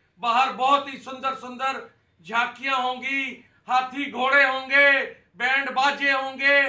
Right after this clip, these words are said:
ताशे होंगे। आइए, भगवान के जयकारे लगाते हुए, जय श्री राम, जय श्री राम,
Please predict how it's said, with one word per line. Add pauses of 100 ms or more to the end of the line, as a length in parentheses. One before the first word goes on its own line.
(400)
ताशे
होंगे। (500)
आइए, (320)
भगवान
के
जयकारे
लगाते
हुए, (480)
जय
श्री
राम, (340)
जय
श्री
राम,